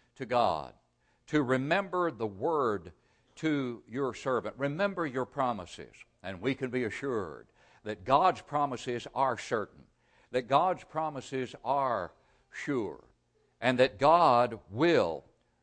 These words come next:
remember his word to us. Of course, at the time that the psalmist penned these words,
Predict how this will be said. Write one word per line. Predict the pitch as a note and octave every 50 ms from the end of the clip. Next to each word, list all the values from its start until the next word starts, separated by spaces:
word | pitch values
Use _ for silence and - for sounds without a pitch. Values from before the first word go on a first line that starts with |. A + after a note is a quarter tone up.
| _ _ _
remember | F#2+ G#2+ A#2+ A#2 A2+ C3 C3+ A#2+ G2+ F2 E2+ D2+ C#2+ D#2+
his | G#2 B2+ A2+ G2 - -
word | G#2+ G#2 F#2 E2 D2 C2 _ _ _ _ _ _ _ _ _ -
to | A#2+ G#2 F#2 F#2+
us. | F#2+ D#2+ C#2 A1+ - - - - _ _ _ _ _ _ _ _ _ _ _ _ -
Of | E2 -
course, | - - B2+ C3+ C3+ B2+ -
at | A#2+ G#2+ -
the | -
time | - - C3+ C#3+ C3+ C#3 C3+ B2 A2+
that | A2 G#2 G2 - _ _ _ _ _ _ _ _ _ _ _ _ _ _ _
the | - G#2+
psalmist | - - D3 D#3 D#3 C#3+ B2+ - - -
penned | D3+ D#3 C#3+ C3 A2+
these | C#3+ F3 F3 A2+ -
words, | G#2 G#2 G#2 G#2+ A#2+ C#3 C#3+ - -